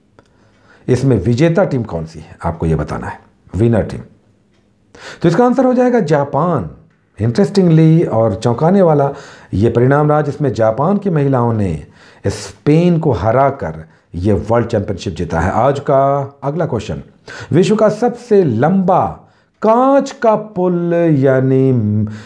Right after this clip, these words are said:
आपको शीशे का ये पुल सबसे लंबा कहाँ खोला गया है जनता के लिए?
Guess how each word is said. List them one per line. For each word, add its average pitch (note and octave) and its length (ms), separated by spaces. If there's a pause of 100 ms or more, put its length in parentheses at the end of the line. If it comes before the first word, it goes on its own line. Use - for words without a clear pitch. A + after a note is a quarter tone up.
(260)
आपको G#2+ 720 (560)
शीशे D3+ 440
का F#2+ 300 (360)
ये F#2+ 120
पुल F#2+ 360 (360)
सबसे G#2+ 640 (300)
लंबा G#2 380 (560)
कहाँ G2+ 560
खोला A2 300
गया F2 180
है E2+ 60
जनता F2+ 300
के D#2+ 120
लिए? - 140